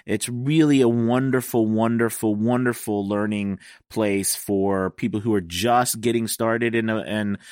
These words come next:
the voiceover industry or who have been around for a while and just wanna grow their business. It's really a great place for everybody. So, um, I, I just, I wanted to remember to throw that out there to you. Uh, there'll be a link, of course, in the description, and you can always go to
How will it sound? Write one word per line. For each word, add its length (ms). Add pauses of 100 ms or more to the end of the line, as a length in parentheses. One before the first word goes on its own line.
(180)
the 80
voiceover 460
industry 320
or 320
who 200
have 140
been 140
around 260
for 140
a 20
while 200
and 80
just 160
wanna 180
grow 240
their 120
business. 460 (320)
It's 160
really 340
a 40
great 240
place 200
for 120
everybody. 420
So, 460 (260)
um, 420
I, 240
I 120
just, 220
I 60
wanted 300
to 220
remember 380
to 260 (140)
throw 180
that 120
out 140
there 120
to 140
you. 220 (100)
Uh, 140
there'll 160
be 80
a 60
link, 320
of 160
course, 240
in 40
the 80
description, 480
and 140
you 80
can 100
always 200
go 180
to 300